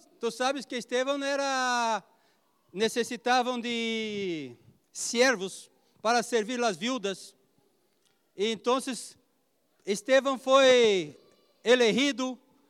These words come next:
siervo, siervo, para preparar canastra de comida a las viudas. ¿Sabían de esto? É.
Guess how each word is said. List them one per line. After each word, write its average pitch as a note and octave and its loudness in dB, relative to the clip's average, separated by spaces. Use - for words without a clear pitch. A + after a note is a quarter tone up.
siervo, A3+ 0
siervo, F3 -4
para B3+ 4
preparar A#3 -2
canastra A3+ -4
de A3 -6
comida A#3+ -2
a B3 0
las C4 -2
viudas. G3+ -8
¿Sabían G#3 -4
de B3 2
esto? A3+ -6
É. A#3 0